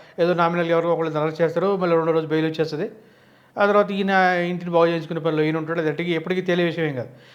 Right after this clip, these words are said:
Just ఆ ఏదైతే ఆ ల్యాండ్ పూలింగో లేకపోతే అది ఆ గొడవ రైతులది,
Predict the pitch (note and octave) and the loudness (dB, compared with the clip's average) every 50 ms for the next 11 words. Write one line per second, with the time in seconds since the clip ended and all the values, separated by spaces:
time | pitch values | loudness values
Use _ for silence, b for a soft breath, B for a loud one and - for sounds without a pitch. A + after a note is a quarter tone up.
0 | B B - D#3 C#3+ - - - - - - F3 E3+ E3+ F3+ F#3+ G3+ G3+ G3+ G#3 | B B -2 -2 -2 -2 -4 -10 -8 -4 0 2 2 2 2 2 0 0 2 0
1 | F#3 E3 E3 F3 F#3+ F3+ F3+ F3+ F3+ F3 F3 F#3 F3+ F3+ F3+ F3+ F3+ F3 D#3+ F3 | 2 2 2 0 0 -2 -4 -4 -4 -2 -2 0 0 0 0 -2 -4 -4 -2 -2
2 | E3+ E3 E3 E3 D#3+ D#3+ D3+ D3 C#3+ C#3 C3 C3+ D#3 D#3+ E3 D#3+ D#3 D#3 D#3 D#3 | -2 0 -2 -2 0 0 0 0 0 -2 -2 0 0 2 2 2 2 2 -2 -4
3 | D3+ E3 E3 E3 E3+ F3 E3+ | -4 -6 -6 -6 -6 -8 -10